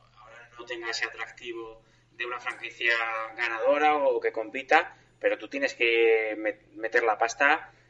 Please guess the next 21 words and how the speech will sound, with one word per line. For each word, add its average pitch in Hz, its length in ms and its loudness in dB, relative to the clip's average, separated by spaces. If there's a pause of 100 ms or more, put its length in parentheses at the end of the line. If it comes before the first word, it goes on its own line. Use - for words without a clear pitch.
(160)
Eh, 104 840 0 (800)
a 113 120 2
ver, 127 200 12
eh, 151 220 10
subrayo, 123 480 6 (260)
en 135 140 -4
jugadores 135 760 10
que, - 280 -2
que 113 340 2
sean, 135 680 6 (400)
que 135 100 2
te 127 120 2
lo 117 100 8
puedan, 135 800 8 (160)
eh, 110 440 -4
que - 100 2
sean 165 180 6
productivos, 135 720 8
¿no? 139 180 0
Es 117 100 2
decir, 117 380 -2